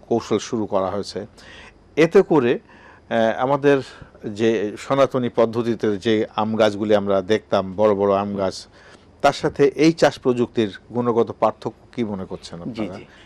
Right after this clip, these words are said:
Speaker 2: এই কাজটা আমরাই শুরু করেছিলাম। এটা হচ্ছে যে, আহ, Ministry of Agriculture, আহ, এগ্রিকালচার মিনিস্ট্রির আওতায়, এগ্রিকালচার ওয়াটার স্ট্রিমের আওতায় একটা প্রকল্প আছে, যেটা হচ্ছে যে কোকোকোলা ফাউন্ডেশন এবং টোয়েন্টি থার্টি ওয়াটার রিসোর্স গ্রুপ, ওয়ার্ল্ড ব্যাংকের মাধ্যমে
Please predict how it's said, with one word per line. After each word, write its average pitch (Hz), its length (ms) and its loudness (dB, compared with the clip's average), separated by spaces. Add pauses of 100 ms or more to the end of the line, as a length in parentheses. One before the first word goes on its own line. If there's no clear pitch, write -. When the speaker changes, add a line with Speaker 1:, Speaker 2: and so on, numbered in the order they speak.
Speaker 2:
এই 156 100 4
কাজটা 151 340 4
আমরাই 139 220 6
শুরু 160 260 0
করেছিলাম। 139 500 4
এটা 131 240 2
হচ্ছে 143 220 -4
যে, 170 240 2 (420)
আহ, 107 340 4
Ministry 180 580 6
of 143 140 6 (140)
Agriculture, 127 680 4
আহ, 107 800 -2
এগ্রিকালচার 131 420 4
মিনিস্ট্রির 139 400 4
আওতায়, 151 260 4
এগ্রিকালচার 147 440 2
ওয়াটার 120 300 4
স্ট্রিমের 151 360 0
আওতায় 135 320 4
একটা 170 260 0 (360)
প্রকল্প 165 380 4
আছে, 147 280 6
যেটা 135 220 4
হচ্ছে 156 220 2
যে 233 180 4 (720)
কোকোকোলা 185 440 6
ফাউন্ডেশন 160 760 2
এবং 143 320 2
টোয়েন্টি 185 280 4
থার্টি 165 260 2
ওয়াটার 143 320 6
রিসোর্স 165 280 0
গ্রুপ, 214 260 -2
ওয়ার্ল্ড 135 260 6
ব্যাংকের 160 260 2
মাধ্যমে 160 420 2